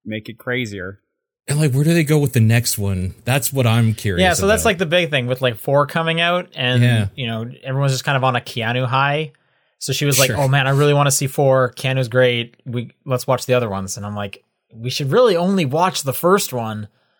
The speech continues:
Speaker 3: Um,
Speaker 2: That
Speaker 3: but with
Speaker 2: movie's
Speaker 3: her
Speaker 2: good.
Speaker 3: enjoying that, she wants to watch the others. So I guess I'll find out firsthand, uh, soon enough
Speaker 2: Yeah.
Speaker 3: how those other two hold up.
Speaker 1: I think there's
Speaker 3: Um,
Speaker 1: gonna be scenes that will still hold up, but then, then there's gonna
Speaker 2: Yeah.
Speaker 1: be a lot of stuff like, "Man, they really just ruined all the good faith they had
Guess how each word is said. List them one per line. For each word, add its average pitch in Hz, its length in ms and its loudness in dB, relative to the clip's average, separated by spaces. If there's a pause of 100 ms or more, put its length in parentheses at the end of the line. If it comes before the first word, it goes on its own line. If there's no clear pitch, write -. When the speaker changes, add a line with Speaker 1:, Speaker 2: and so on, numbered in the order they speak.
(540)
Speaker 3:
Um, 104 340 -8
Speaker 2:
That 143 140 -4
Speaker 3:
but 233 80 4
with - 60 4
Speaker 2:
movie's 113 120 4
Speaker 3:
her 151 160 2
Speaker 2:
good. 143 60 2
Speaker 3:
enjoying 135 320 2
that, 135 300 0
she 131 140 -4
wants 123 220 0
to 135 60 -4
watch 127 160 0
the 123 80 2
others. 123 260 2
So 127 160 2
I 120 140 2
guess 196 180 0
I'll 240 100 4
find 170 300 0
out 156 220 2
firsthand, 131 720 -2 (560)
uh, 104 300 -6
soon 123 280 -2
enough 113 300 0
Speaker 2:
Yeah. 175 120 0 (260)
Speaker 3:
how 127 260 -2
those 123 320 2
other 123 240 -4
two 117 240 -6
hold 110 260 -4
up. 113 240 0 (460)
Speaker 1:
I 196 120 0
think 277 200 0
there's 269 140 0
Speaker 3:
Um, - 20 -4
Speaker 1:
gonna 233 120 -2
be 208 100 2
scenes 202 520 0
that 185 120 2
will 175 120 -2
still 165 300 -2
hold 165 240 0
up, 151 260 0 (260)
but 139 200 -2
then, 135 140 -2
then 131 100 -2
there's 131 100 -2
gonna 127 140 2
Speaker 2:
Yeah. 101 80 0
Speaker 1:
be - 40 -2
a - 20 0
lot 123 160 2
of 117 80 -4
stuff 120 200 -6
like, 117 160 -8
"Man, 117 220 -2
they 113 100 -4
really 113 320 -4
just 107 280 -10
ruined 110 300 -6
all 107 120 -2
the 104 80 -10
good 101 160 -8
faith 104 240 -8
they 104 100 -10
had 95 320 -10